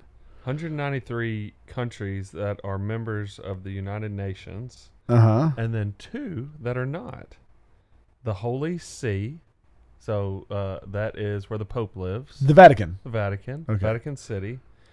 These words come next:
Speaker 2: Oh, I thought you
Speaker 1: And
Speaker 2: said the Holy See.
Speaker 1: That is, that's what they call it.
Speaker 2: See?
Speaker 1: S E E.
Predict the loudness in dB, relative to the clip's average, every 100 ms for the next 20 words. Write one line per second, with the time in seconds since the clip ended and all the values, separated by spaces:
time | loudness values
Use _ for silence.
0 | 6 10 12 12 12 10 12 12 12 12
1 | 12 10 6 2 4 6 4 2 0 2
2 | 0 -2 -4 -6 -6 -6 -6 -2 0 6
3 | 8 8 6 4 -2 -2 0 0 0 -4